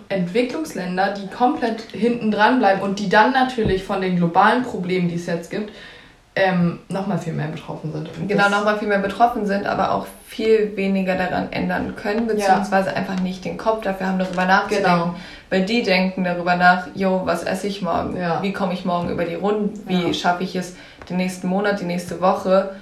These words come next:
Speaker 2: meine Familie zu ernähren?“
Speaker 1: Ja.
Speaker 2: Und, ähm, oder keine Ahnung, dass keiner von meinen Verwandten auf der Straße abgestochen wird. Was weiß ich.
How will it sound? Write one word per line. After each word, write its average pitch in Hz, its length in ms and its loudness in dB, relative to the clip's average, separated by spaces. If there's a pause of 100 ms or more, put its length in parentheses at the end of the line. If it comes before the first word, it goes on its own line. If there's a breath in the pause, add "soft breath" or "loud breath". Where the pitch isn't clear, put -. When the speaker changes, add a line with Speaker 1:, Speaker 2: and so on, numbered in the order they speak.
(140 loud breath)
Speaker 2:
meine 170 220 0
Familie 208 340 4
zu - 160 -2
ernähren?“ 165 540 0 (880 loud breath)
Speaker 1:
Ja. 190 100 0
Speaker 2:
Und, 185 380 4 (100)
ähm, 175 300 2
oder 165 240 2
keine 190 240 0
Ahnung, 185 260 4
dass - 280 -4 (140)
keiner 175 280 0
von 180 160 -4
meinen 180 180 0
Verwandten 185 400 0
auf 175 120 -4
der - 80 -6
Straße - 300 -4
abgestochen - 520 -2
wird. - 160 -4
Was - 160 4
weiß 180 180 -2
ich. 214 280 -2